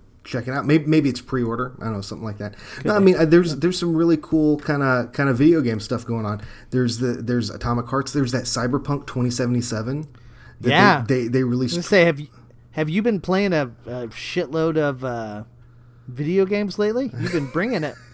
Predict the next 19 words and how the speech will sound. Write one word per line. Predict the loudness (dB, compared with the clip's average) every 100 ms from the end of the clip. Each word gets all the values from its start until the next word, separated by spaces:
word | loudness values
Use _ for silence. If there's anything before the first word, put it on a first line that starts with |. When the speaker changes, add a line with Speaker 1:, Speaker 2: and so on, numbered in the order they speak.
| -20 -20 -14 -8 0
Speaker 1:
No, | 2 4 2
no, | 2 4
I | 4
just, | 4 -2 -8 -10 -8 0
I, | 2 4
I, | 2 2 0
I'm | 0
just | -2 -2
watching, | 0 0 -2 -4 -6 2
you | 4
know, | 4 2 -4 -8
the, | -4 -2 -2 -2
the |
Cyberpunk. | -2 2 2 2 -2 -4
I | -2
just, | -2 -2 -6
I | -4
love | -4 -4
Cyberpunk. | -6 -8 -10 -14 -18